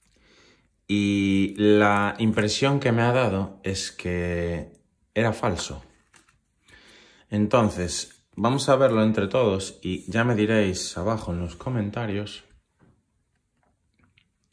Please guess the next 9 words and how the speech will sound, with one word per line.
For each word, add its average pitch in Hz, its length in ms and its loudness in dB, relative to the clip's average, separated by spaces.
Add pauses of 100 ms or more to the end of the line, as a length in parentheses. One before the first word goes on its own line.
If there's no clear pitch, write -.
(200)
qué 117 120 -2
opináis. 107 640 -2 (1500)
Una 143 200 4
de 143 80 6
las 127 120 2
cosas 127 320 -2
que - 160 -2
más 120 380 2
me 101 800 2